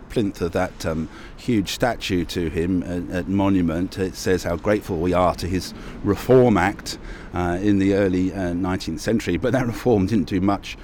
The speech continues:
uh, for most people. And, uh, Thomas Spence was someone who wanted a complete change in the circumstances of ordinary people. And so, yeah, the idea was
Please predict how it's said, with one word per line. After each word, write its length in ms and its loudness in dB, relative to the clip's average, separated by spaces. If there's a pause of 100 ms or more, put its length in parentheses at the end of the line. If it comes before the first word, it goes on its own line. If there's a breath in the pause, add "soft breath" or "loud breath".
(240 loud breath)
uh, 340 0
for 140 -4
most 360 2
people. 460 -4 (320 loud breath)
And, 460 4
uh, 340 2
Thomas 340 2
Spence 720 0
was 220 2
someone 520 2
who 200 4
wanted 560 2 (300 loud breath)
a 160 -2
complete 440 -4
change 500 2
in 60 -2
the 60 -4
circumstances 1000 0
of 300 -6
ordinary 540 2
people. 540 -8 (320 loud breath)
And 160 0
so, 80 2
yeah, 340 6 (180)
the 100 0
idea 360 2
was 400 -2